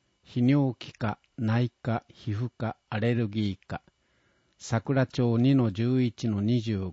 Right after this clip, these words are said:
五。電話零四二三八二の五一零一。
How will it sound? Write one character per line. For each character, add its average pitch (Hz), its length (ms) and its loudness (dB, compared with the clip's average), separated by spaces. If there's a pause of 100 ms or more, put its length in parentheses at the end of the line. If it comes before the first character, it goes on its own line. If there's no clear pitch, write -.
五。 - 160 -8 (680)
電 117 300 2
話 107 240 0
零 123 300 4
四 110 340 2
二 101 240 -2
三 123 380 0
八 113 340 -2
二 107 160 2
の 98 300 -2
五 117 400 2
一 110 260 -4
零 92 320 -2
一。 - 420 -14